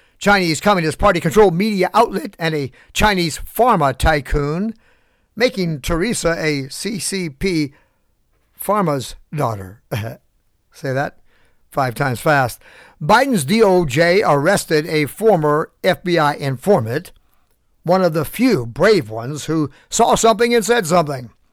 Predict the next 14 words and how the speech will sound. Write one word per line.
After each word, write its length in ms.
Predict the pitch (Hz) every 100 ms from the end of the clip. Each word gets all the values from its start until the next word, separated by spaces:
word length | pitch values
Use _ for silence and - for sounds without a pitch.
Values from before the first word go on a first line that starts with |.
| _ _ _ _ _ _ _ _
He 160 | 165
saw 340 | - 175 170 165
the 200 | 147 160
bribe 680 | 127 151 143 117 123 175
money 400 | 170 156 190 214
going 320 | 208 190 214 196
to 80 |
Biden 400 | 175 180 175 269
from 160 | 156 160
a 40 |
Ukrainian 680 | 147 147 - 202 180 165 156
energy 360 | 214 190 139 147
company, 480 | - 269 - 220 - _ _ -
Burisma, 720 | 143 156 160 117 120 208